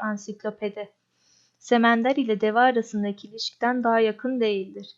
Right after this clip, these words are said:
Durum yine de eskiden olduğundan daha iyi. On altıncı yüzyılda fok, balina, timsah ve hatta su aygırlarına bile balık denirdi.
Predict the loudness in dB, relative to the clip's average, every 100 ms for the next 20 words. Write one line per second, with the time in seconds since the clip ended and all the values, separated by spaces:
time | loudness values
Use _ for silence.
0 | _ _ _ _ -4 -2 0 -2 0 4
1 | 6 6 4 -2 -2 0 -2 0 -2 0
2 | 0 0 0 2 2 0 -4 -8 _ _
3 | -6 0 0 0 -4 -4 -4 -6 -4 -4
4 | 0 -2 2 2 2 0 -14 _ 2 2
5 | -2 -2 -4 -6 2 2 2 2 2 0
6 | 2 0 0 0 2 2 4 0 2 0
7 | 0 -2 -2 0 2 4 4 2 0 0
8 | 0 -4 -8